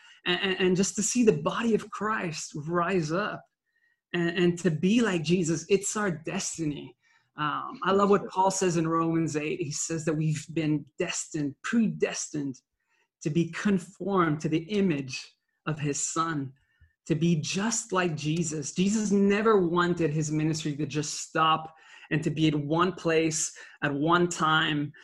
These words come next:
but he says, "Okay, now it's your turn." And, uh, so it's just been awesome to, to teach that and, and to really see students grabbing onto that and saying, "Okay, I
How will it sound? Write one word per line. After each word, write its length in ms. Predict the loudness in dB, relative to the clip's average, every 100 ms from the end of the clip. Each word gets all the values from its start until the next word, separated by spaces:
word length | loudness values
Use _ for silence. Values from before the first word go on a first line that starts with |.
| -20 _
but 100 | 0
he 180 | 2 2
says, 380 | 0 2 2 4
"Okay, 220 | 4 6
now 220 | 6 6
it's 200 | 4 0
your 320 | 0 2 2 0
turn." 500 | -4 -4 -4 -8 -12 _ _ _ _ _ _ -6
And, 340 | -2 0 0 0
uh, 380 | -2 -4 -2
so 160 | 4 6
it's 280 | 6 2 0
just 240 | -2 4
been 140 | 6 6
awesome 600 | 6 2 0 0 -2 -6 _ _ _ -4
to, 240 | 0 0 -2
to 100 | -6
teach 400 | 0 0 2 -2
that 280 | 0 0 0
and, 280 | 0 0
and 180 | 0 0
to 140 | 0 4
really 320 | 6 8 6
see 260 | 2 -2
students 800 | -2 -2 0 2 4 4 2 -2
grabbing 560 | -4 0 2 2 2 2
onto 320 | 0 0 0
that 220 | -2 -2
and 120 | -4
saying, 220 | -4 -4 -4
"Okay, 320 | -4 -2 -2
I 400 | -2 0 0